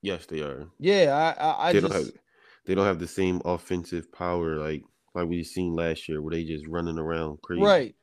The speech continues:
Speaker 2: And you know what? Like we said before, this may be to O B J's benefit. Because
Speaker 1: Right.
Speaker 2: now if you need me, what I wanted before, you gonna have to pay double that 'cause now you show me you really need me.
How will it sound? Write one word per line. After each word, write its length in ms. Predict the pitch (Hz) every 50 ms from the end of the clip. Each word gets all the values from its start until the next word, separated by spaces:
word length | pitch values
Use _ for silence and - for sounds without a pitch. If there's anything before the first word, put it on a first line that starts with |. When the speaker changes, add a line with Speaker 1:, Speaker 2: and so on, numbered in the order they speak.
| _ _ _ _ _ -
Speaker 2:
And 120 | 170 175
you 120 | 190 233
know 160 | 254 240 233 233
what? 220 | 233 247 233 175
Like 240 | 143 139 143 151 -
we 100 | 180 202
said 240 | - - 170 180 185
before, 400 | 202 - - 220 226 220 190 156
this 300 | 139 156 175 147 - 117
may 320 | 120 135 151 170 185 196
be 340 | 160 127 151 170 175 185 180
to 220 | - - 175 - -
O 160 | 139 151 156
B 200 | 139 151 160 143
J's 320 | 117 131 143 143 139 123
benefit. 540 | 104 113 143 139 117 - _ - 95 80 - _ _ _ _ _ _ _ _
Because 500 | - 143 131 - 175 170 196 98 90 -
Speaker 1:
Right. 60 | 113 135
Speaker 2:
now 260 | 175 214 240 247 233
if 100 | 170 160
you 140 | 196 220 208
need 280 | 214 247 269 269 247
me, 280 | 247 254 254 254 233 - _ _ _ _ _ _ -
what 200 | 139 185 233 240
I 100 | 233 226
wanted 320 | 208 190 226 233 226 208
before, 420 | 202 214 - - 208 220 226 220
you 140 | 214 202 233
gonna 160 | 220 214 202
have 120 | 185 185 156
to 60 | 170
pay 200 | - 180 185 170
double 300 | 143 139 196 180 160 156
that 140 | 156 147 139
'cause 200 | 156 170 156 131
now 200 | 127 180 196 196
you 180 | 185 165 175 170
show 240 | - - 208 202 190
me 100 | 185 180
you 140 | 180 196
really 400 | 180 151 143 175 208 196 165 151
need 240 | 131 127 120 107 95
me. 160 | 98 101 87